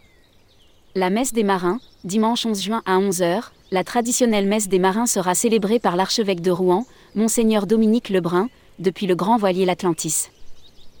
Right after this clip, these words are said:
Elle pourra être suivie à partir du quai rive gauche sur la presqu'île Relais et en direct sur France deux et R C F.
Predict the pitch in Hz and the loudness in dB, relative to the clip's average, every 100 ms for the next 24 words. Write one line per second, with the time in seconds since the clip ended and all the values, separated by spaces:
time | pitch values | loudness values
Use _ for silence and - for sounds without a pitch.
0 | - 196 196 220 208 214 - 196 - 202 | -2 0 2 0 2 2 0 -4 -2 0
1 | 214 202 196 - 208 190 180 196 202 180 | 2 2 0 0 -2 -2 -2 0 0 2
2 | 214 208 - 196 185 - 196 - 196 190 | 0 0 -2 0 0 0 -4 0 0 4
3 | 190 202 190 185 185 185 196 - 180 - | 2 2 2 2 4 2 -2 -2 -4 -4
4 | - 214 190 185 202 196 196 - 214 170 | -2 -2 0 2 2 2 -4 -2 -2 -4
5 | - | -8